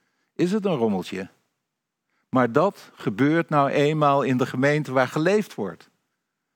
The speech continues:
De gemeente, deze gemeente, is geen showroom, maar een woonkamer. We maken fouten,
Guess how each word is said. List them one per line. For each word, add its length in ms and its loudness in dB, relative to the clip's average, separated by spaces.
De 200 0
gemeente, 560 0
deze 380 0
gemeente, 520 0
is 220 -2
geen 220 0
showroom, 720 0
maar 260 2
een 200 2
woonkamer. 880 0
We 120 0
maken 340 2
fouten, 600 0